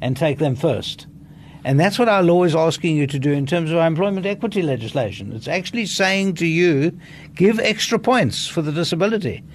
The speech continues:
You will also, there's, there's a carrot there because you also gain something yourself. We'll discuss that at a later stage. But you gain as an employer by taking the person with a disability. All I'm saying is give extra points to the person with the disability if they have equal s-,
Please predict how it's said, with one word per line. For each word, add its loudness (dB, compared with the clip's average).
You 4
will 4
also, 2
there's, -2
there's -2
a 0
carrot 2
there 0
because 0
you 2
also 0
gain 0
something 0
yourself. 0
We'll 2
discuss 0
that 0
at -2
a 0
later 2
stage. 0
But -6
you 2
gain 2
as 0
an -2
employer 2
by -2
taking -2
the -4
person -2
with 0
a 2
disability. 0
All 2
I'm 2
saying 2
is -2
give 2
extra -2
points -2
to -18
the -6
person -6
with -4
the -4
disability -2
if 2
they 2
have 2
equal 0
s-, -6